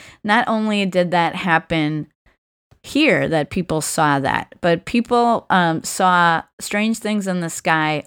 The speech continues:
all over that night. And let's see, I have one here from California,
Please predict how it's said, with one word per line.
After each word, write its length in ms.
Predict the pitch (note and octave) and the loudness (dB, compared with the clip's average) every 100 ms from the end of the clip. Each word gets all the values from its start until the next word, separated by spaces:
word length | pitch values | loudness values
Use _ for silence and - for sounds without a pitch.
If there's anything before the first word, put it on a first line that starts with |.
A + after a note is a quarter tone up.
| _ | _
all 320 | F#3 G3 G#3+ - | 0 2 2 0
over 320 | F#3 G3 F3 | -2 0 -2
that 260 | D#3+ C#3+ | 0 -2
night. 400 | C#3+ C#3+ C3+ - - - - - | -2 -2 -2 -6 -14 -20 -20 -6
And 640 | F#3 F3 E3+ E3 E3 E3 D#3 | 0 0 2 0 0 -2 -4
let's 220 | - - | -6 -6
see, 600 | - - C#3+ A2+ - - - - _ | -4 -4 -4 -4 -6 -10 -14 -20 _
I 60 | E3+ | 2
have 240 | E3 E3 | 2 0
one 240 | D#3+ D3+ | 0 -2
here 440 | D#3 D#3+ D3+ D3+ D3+ - | 0 -2 -2 -4 -6 -8
from 680 | G#3 F#3+ E3+ E3+ E3+ D#3+ | 0 2 4 2 0 -4
California, 1200 | F3+ D#3 E3+ F#3+ A3 B3 C4 G3 D3+ C3+ B2+ C3+ | -4 -2 -2 0 2 4 4 4 4 2 0 -4